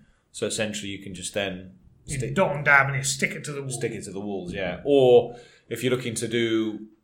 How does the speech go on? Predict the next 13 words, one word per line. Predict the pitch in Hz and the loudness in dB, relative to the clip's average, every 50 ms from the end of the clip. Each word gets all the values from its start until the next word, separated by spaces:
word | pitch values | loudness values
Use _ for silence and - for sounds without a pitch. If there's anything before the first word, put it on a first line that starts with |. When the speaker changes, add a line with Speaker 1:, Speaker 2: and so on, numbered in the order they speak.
| _ _ - | _ _ -12
Speaker 1:
um, | 110 98 95 95 92 87 | -10 -8 -8 -8 -10 -12
if | - - - - | -16 -14 -10 -8
you're | 120 113 113 113 113 | -8 -8 -8 -10 -10
looking | 120 - 110 | -10 -10 -10
to | 101 104 110 110 | -8 -8 -8 -6
use | 110 | -4
wall | 104 120 120 107 98 95 - - - | -2 -2 -2 -2 -2 -6 -10 -16 -18
material, | 101 101 - - 92 90 95 104 117 - - - _ | -16 -14 -12 -10 -10 -10 -10 -10 -10 -12 -14 -14 _
Speaker 2:
Yeah. | - 143 151 - - - | -6 -6 -6 -6 -8 -10
Speaker 1:
then | 104 104 101 104 101 101 101 98 101 90 101 | -8 -6 -6 -6 -6 -8 -10 -14 -18 -18 -16
you'd | 101 104 101 | -14 -10 -6
have | 104 107 101 - - | -6 -6 -6 -6 -8
to | 107 98 95 - | -6 -6 -6 -8